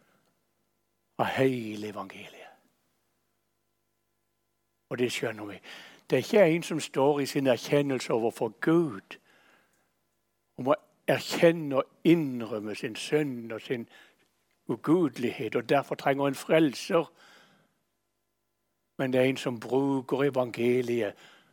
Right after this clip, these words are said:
som en plaster og trøst for at man selv kan leve etter sin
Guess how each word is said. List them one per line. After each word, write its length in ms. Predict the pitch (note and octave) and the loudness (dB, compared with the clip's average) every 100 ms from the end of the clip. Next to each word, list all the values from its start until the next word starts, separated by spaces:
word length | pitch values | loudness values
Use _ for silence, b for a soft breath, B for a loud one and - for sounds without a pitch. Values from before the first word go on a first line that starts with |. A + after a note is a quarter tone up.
| b b _ _ _ _ _ _ _ - | b b _ _ _ _ _ _ _ -8
som 220 | B2+ B2 | -6 -4
en 180 | A2+ G#2 - _ _ _ _ _ _ _ _ _ _ _ _ _ _ _ _ _ _ _ _ _ _ _ | -6 -8 -16 _ _ _ _ _ _ _ _ _ _ _ _ _ _ _ _ _ _ _ _ _ _ _
plaster 440 | C3+ B2+ - - | 2 2 0 -4
og 140 | B2+ A#2 | -2 -2
trøst 360 | - B2 - - | -2 -4 -4 -4
for 140 | B2+ | -2
at 100 | A#2 | -2
man 120 | A#2 | -6
selv 320 | A2 - C3 B2 | -4 0 0 -2
kan 160 | A#2 | -4
leve 480 | G#2+ A2 A2 A2+ A#2+ - - | -2 -2 -2 -2 -6 -8 -12
etter 220 | A#2+ A#2 | -8 -8
sin 300 | - A2+ | -8 -10